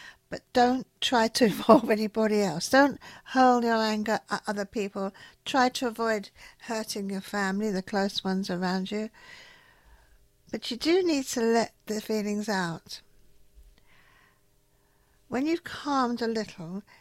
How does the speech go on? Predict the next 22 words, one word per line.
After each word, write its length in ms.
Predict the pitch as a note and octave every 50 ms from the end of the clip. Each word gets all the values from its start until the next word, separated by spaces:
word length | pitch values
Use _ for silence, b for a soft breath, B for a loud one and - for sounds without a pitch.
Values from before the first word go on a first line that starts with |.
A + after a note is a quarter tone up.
| b b
you 140 | - A3+ A3
may 220 | A#3 B3 C4 C#4 C#4+
want 200 | C4 A#3 G#3+ -
to 120 | - - A3+
write 480 | G#3+ A3 A3 G#3 G#3 G3 - - - - _ _ _ -
your 260 | G3+ A3 A#3 A#3+ B3+
side 380 | B3+ - - C4 G#3 F3+ E3 E3+
of 260 | E3 E3+ - F#3+ - _ _ - - - _ -
the, 160 | - F#3 F3 E3+ E3 - - -
of 120 | F#3 F3+
the 100 | F3+ F3+
fi-, 240 | - - F#3+ F#3+ - -
situation. 920 | - - - - - - - F#3+ F3+ E3+ D#3+ E3 - - F3 E3 E3+ F3 -
Your, 480 | - G#3 G#3+ A3 G#3+ G#3 - - - - -
you 120 | A3+ A3
may 120 | A3+ A3+
want 220 | A3+ A3+ A3+ G#3+ -
to 80 | -
express 480 | - - - - - - C4 B3 - -
what 160 | - - -
you 80 | - G#3
feel. 460 | - - - B3+ A#3 G3+ F3+ D#3+ E3+